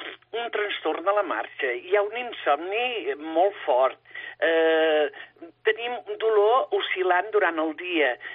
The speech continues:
ens llevem al dematí fetes un, una veritable, mm,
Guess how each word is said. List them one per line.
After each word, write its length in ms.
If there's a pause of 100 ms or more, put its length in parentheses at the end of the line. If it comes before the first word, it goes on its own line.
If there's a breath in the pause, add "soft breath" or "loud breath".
(120 loud breath)
ens 240
llevem 580 (280)
al 160
dematí 680 (400)
fetes 440 (680)
un, 260
una 240
veritable, 960 (360 loud breath)
mm, 480